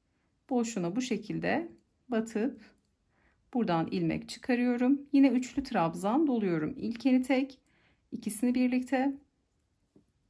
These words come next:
ikisini birlikte. Bakın üç zincirlik boşlukları bu şekilde elde ediyoruz.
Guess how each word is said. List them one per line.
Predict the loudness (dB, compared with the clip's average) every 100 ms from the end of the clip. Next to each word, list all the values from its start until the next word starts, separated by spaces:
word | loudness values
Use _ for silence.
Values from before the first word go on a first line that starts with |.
| -4
ikisini | -2 -2 0 0
birlikte. | 0 -2 -6 -6
Bakın | -4 0
üç | -2 -2
zincirlik | -2 -2 -2 -2 -4 -6 -6
boşlukları | -4 -6 -6 -4 -4
bu |
şekilde | -6 -6 -6 -6
elde | -4 -4
ediyoruz. | -4 -6 -8 -16